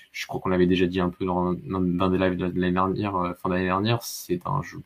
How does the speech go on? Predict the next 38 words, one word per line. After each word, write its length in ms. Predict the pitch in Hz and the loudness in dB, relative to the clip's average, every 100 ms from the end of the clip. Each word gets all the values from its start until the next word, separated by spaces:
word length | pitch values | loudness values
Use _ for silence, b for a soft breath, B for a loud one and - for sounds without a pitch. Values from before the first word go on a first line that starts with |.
| 92 90 | -6 -6
pour 160 | - | -2
moi, 100 | 95 | 2
il 80 | 107 | 2
peut 80 | 95 | 2
pas 120 | 95 | 2
aller 140 | 92 92 | 2 2
beaucoup 240 | 95 95 | 0 -4
plus 200 | - 101 | -4 4
haut 140 | 113 | 4
qu'un 200 | 117 90 87 _ _ | 4 0 -4 _ _
club 300 | - 107 107 | 2 4 4
du 100 | 95 | 0
statut 300 | - - 107 | -2 -2 0
de 40 | |
Benfica. 380 | 98 - - 135 - | 0 -2 -4 -4 -6
C'est 140 | - 92 | -6 2
déjà 180 | 92 95 | 4 4
très 140 | 127 | 6
bien, 100 | 156 | 8
hein. 380 | 135 117 92 90 | 8 6 4 4
Il 120 | 90 | 4
a 40 | |
vingt-huit 300 | 92 90 - 120 | 4 2 2 4
ans, 80 | |
il 80 | 120 | 4
a 40 | 95 | 4
fait 160 | 95 | 2
la 200 | 90 90 | 2 2
saison 180 | - 101 | -2 -4
de 60 | 95 | -2
sa 160 | 92 | 0
vie 160 | 95 98 | 2 2
à 40 | |
vingt-huit, 280 | 92 90 - | 2 -2 -6
à 60 | 92 | -8
vingt-huit 320 | 92 - 95 | -6 -4 2
ans, 120 | 123 | 2
donc, 260 | 101 - | 2 -4